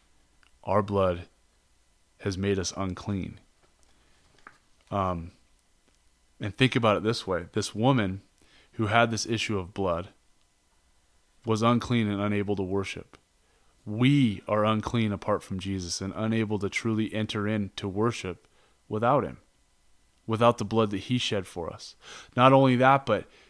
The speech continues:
it says in Leviticus, I read part of it, um, I think it was Leviticus nineteen, where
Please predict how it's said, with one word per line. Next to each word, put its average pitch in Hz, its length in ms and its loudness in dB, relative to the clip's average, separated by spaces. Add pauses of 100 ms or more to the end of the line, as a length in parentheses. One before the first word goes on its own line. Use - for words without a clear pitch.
it 113 140 -2
says 120 320 4
in 117 120 0
Leviticus, 110 580 0
I 107 80 0
read 107 280 0
part 123 260 2
of 95 100 -2
it, 95 240 -4 (720)
um, 98 380 -2 (320)
I 110 40 -12
think 107 220 -6
it 98 60 -4
was 98 160 -6
Leviticus 101 440 -4
nineteen, 107 520 -2
where 107 300 0